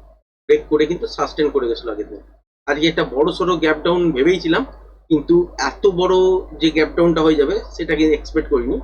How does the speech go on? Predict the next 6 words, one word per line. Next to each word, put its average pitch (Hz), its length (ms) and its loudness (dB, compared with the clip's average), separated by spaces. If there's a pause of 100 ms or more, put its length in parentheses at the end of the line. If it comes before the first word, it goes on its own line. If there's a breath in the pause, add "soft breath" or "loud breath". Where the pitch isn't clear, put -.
(420)
ভেবেছিলাম 165 420 2
যে 160 280 4
মোটামুটি 151 600 0 (400)
আরেকটু 165 560 0 (140)
ওপরের 160 420 0
দিকে, 156 220 2